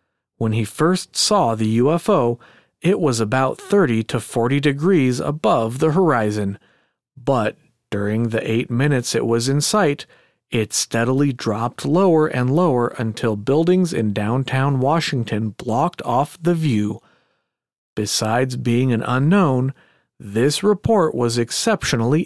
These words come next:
interesting to us because the sighting was made from the center of downtown Washington, D C.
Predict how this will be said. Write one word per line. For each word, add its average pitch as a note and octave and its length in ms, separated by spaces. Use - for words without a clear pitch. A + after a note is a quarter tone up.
interesting A2 640
to G#2+ 200
us G#2+ 220
because A#2 720
the G#2+ 140
sighting D#3+ 520
was D3+ 200
made B2 420
from A2+ 220
the G#2 100
center C3 460
of G#2 140
downtown A#2+ 640
Washington, B2+ 640
D B2 240
C. A#2 460